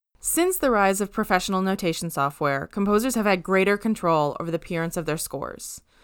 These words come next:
What once was a major benefit to working with a publisher, the professional typesetting,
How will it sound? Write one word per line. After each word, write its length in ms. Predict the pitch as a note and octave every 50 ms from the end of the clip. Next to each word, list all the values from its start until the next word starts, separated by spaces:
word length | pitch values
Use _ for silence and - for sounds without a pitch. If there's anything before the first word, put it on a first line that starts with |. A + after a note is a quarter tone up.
| - - - - _
What 220 | - A3+ - -
once 320 | G#3 F#3 G#3 G#3 A3+ B3 -
was 100 | C4 A3+
a 60 | A3+
major 240 | A3 G3 G3 F3+ F3+
benefit 480 | E3 - E3 E3+ F#3+ F#3+ - A#3+ A3
to 100 | - B3
working 260 | A#3 A#3 A3+ B3 A#3 A#3
with 120 | A#3 A3+
a 40 | A3
publisher, 680 | - A#3 A3+ A3 A#3+ A#3 - B3+ B3 B3 B3 B3 B3+ B3
the 60 | -
professional 480 | F#3+ - F#3+ - G3+ G3 - - G#3+ G3
typesetting, 640 | - - F#3 G3 - - A#3+ B3 C4+ C#4+ C#4+ C#4+